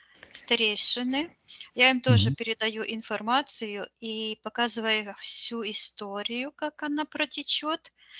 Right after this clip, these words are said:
Speaker 1: И, эм, чтобы они отменяли их решение прятать деньги в этом банке, который, э, э, которые потом, они ж пропали, эти деньги.
Speaker 2: Мгм.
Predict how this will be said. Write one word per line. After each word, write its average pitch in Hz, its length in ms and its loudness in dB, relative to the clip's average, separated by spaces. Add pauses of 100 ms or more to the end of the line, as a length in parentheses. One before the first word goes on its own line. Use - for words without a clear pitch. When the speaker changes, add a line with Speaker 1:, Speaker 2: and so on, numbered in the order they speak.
(520)
Speaker 1:
И, 269 380 0
эм, 226 580 -4 (1500)
чтобы 240 400 2
они 247 320 4
отменяли 220 960 0
их 226 300 -10
решение 240 800 4
прятать 214 720 -2
деньги 226 480 -2
в 196 80 -8
этом 202 320 -6
банке, 233 420 2
который, 226 560 -4 (600)
э, - 60 -8
э, 202 400 -2 (360)
которые 247 400 0
потом, 233 420 -4
они 226 240 -4
ж - 160 -2
пропали, 214 520 2 (100)
эти - 200 -12
деньги. 196 480 -12 (260)
Speaker 2:
Мгм. 123 360 12